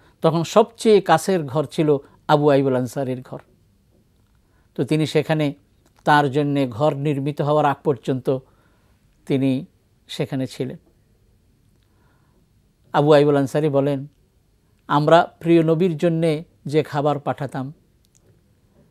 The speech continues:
তার খাবার শেষ হওয়া হলে তার হাতের আঙ্গুলের ছাপ যেখানে যেখানে লেগেছিল, আমরাও খাওয়া, খাবার সময় ওই ওখানে ওখানে হাত দিয়ে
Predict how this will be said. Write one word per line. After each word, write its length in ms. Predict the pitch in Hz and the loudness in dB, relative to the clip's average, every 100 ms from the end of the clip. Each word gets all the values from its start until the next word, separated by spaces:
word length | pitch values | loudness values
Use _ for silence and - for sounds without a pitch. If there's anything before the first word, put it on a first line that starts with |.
| _ _ _ | _ _ _
তার 280 | 165 170 165 | 2 4 2
খাবার 380 | 165 170 170 185 185 | 0 0 2 2 0
শেষ 340 | - 170 - | -6 -6 -2
হওয়া 180 | 190 208 214 202 | 2 2 2 0
হলে 280 | 220 139 - _ _ _ _ _ _ | 2 2 -2 _ _ _ _ _ _
তার 260 | - 180 196 | 4 4 4
হাতের 400 | 147 190 208 175 | 2 0 6 6
আঙ্গুলের 600 | - 180 185 190 214 214 170 _ _ _ _ _ | 6 -2 0 4 6 6 4 _ _ _ _ _
ছাপ 360 | - - 196 185 _ _ _ _ _ _ _ | -10 0 2 2 _ _ _ _ _ _ _
যেখানে 380 | 135 151 175 170 | -2 -2 0 -2
যেখানে 360 | 151 151 160 147 | -2 -4 -4 -2
লেগেছিল, 520 | 135 143 - 139 135 - _ _ _ - | -2 -4 -4 -4 -4 -10 _ _ _ -4
আমরাও 480 | 151 165 185 180 | -2 2 4 4
খাওয়া, 400 | 139 - 156 151 - - | 2 -4 -2 -2 -2 -4
খাবার 280 | 160 156 | -2 0
সময় 400 | 139 - 160 156 139 _ _ - | -2 -6 -2 -4 -6 _ _ 0
ওই 220 | 190 180 | 2 2
ওখানে 300 | - 180 233 | 0 -2 -2
ওখানে 300 | 214 175 170 | -2 -2 -2
হাত 200 | 165 160 | -2 -4
দিয়ে 360 | 175 175 160 160 | -4 -4 -4 -6